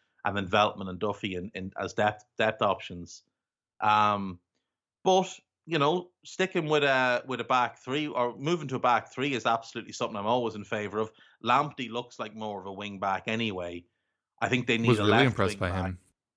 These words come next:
Speaker 1: Yeah, really, really good signing from, from Chelsea.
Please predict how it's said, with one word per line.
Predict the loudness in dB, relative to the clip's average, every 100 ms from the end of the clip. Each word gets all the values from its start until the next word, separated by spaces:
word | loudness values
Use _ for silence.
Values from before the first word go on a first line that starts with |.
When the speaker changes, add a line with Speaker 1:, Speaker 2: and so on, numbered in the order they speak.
| _
Speaker 1:
Yeah, | 0 2 0
really, | -4 -6 -8
really | -12
good | -14 -16 -14
signing | -14 -14 -16
from, | -18 -18 -18
from | -20
Chelsea. | -10 -6 -6 -6 -14